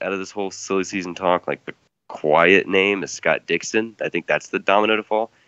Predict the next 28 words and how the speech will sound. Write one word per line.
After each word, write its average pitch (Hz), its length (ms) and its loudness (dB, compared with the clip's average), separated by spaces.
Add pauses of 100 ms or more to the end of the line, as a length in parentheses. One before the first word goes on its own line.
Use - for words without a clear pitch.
(160)
It's - 160 -6
like 82 200 0
everybody 113 720 2
is 104 160 -6
kind 87 340 -6
of 82 140 -10
like, 82 600 -4 (840)
"Yeah, 87 380 2
D-, - 200 -8 (240)
Dixon's 92 400 -6
definitely 92 400 2
going 110 240 4
to 104 80 0
Ganassi. 104 520 2
We 76 100 -10
don't 82 220 -2
see 98 180 -2
him 90 120 -2
leaving." 85 420 -2 (120)
But, 76 220 0 (720)
you 76 80 -6
know, 73 160 -2
McLaren 113 380 4
comes 107 220 2
to 101 60 2
IndyCar, 92 600 2
that 90 200 2
whole, 95 600 -8